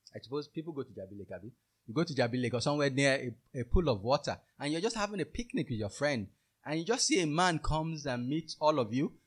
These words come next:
and he says to all of you that, "I love you. I love you so much. I love you all so much." And as he's just saying that, he's running, running, running, just jumps into the lakes and drowns. What is the point of his love for you? What is the purpose of his love?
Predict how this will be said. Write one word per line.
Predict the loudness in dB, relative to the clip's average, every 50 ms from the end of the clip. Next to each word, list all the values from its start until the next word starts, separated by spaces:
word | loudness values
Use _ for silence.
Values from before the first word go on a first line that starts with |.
| _ _
and | -4 -2
he | 0 0
says | 2 2 4 4 4 4 2 0 -2 -2 -4
to | -2 -4 -2
all | 4 4 4 6 4
of | 2 2 0
you | -2 -2 -2 -2 -2
that, | -2 -2 -2 -4 -8 _ _ _ _
"I | 2 4 4
love | 4 4 2 2 0
you. | 0 0 -2 -2 -8 _ -10 -2
I | 0 0
love | 2 4 2 4 4
you | 4
so | 6 8 8 6
much. | 6 2 0 0 -4 -4
I | -2 -2
love | 0 2 2 2 2 4
you | 6 8 8
all | 8 8 8
so | 8 6 6
much." | 8 8 4 4 2 -4 -10 _
And | 0 0 2
as | 2 0 0
he's | -2 -2 -4 0
just | 0 2 2 4
saying | 2 2 4 6
that, | 6 6 6
he's | 4 -2 -2 4
running, | 4 6 6 6 4 4
running, | 6 6 6 8
running, | 6 6 6 6
just | 4 4 4 2 0 6
jumps | 10 10 10 10 8
into | 2 -2 -2
the | 2 2 2
lakes | 6 6 6 6 6 0 -12 -16 -6
and | -2 0 0 2
drowns. | 2 0 0 -2 -2 -6 -10 -12 -16 -18 -20 -20 -20 _ _ _ _ _ _ _ _ _ _ _ _
What | -12 -10 -4 4 6 8 8 8 4 2 2 2 2 0 -4 -12 _
is | 6 8 8 8 8 6 4 4 2
the | 0 0 0
point | 8 8 8 8 8 4 4 2 0 0 -2 -6 -10 -12 -14 _ _
of | -2 0 0
his | 0 -2 0
love | 2 2 2 2 2 -6 -10
for | -8 -8
you? | -6 -6 -10 -14 -18 _ _ _ _ _ _ _ _ _ _
What | 0 4 6 8 8
is | 8 8 8 6
the | 6 4
purpose | 8 10 8 8 8 6 2 2 2 2
of | 0 0
his | 0 -2 -2 -2
love? | -4 -4 -6 -8 -10